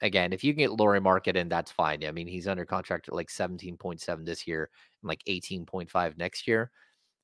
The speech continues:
So the, the tricky thing about him and Anunoby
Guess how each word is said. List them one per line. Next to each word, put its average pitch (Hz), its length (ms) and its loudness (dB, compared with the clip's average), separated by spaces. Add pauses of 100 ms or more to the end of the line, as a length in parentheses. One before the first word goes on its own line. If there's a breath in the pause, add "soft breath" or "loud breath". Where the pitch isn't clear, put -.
So 117 180 2
the, 95 140 0 (120)
the 104 120 0
tricky 123 340 2
thing 120 200 2
about 92 240 4
him 104 280 0 (100)
and 104 220 4
Anunoby 98 720 0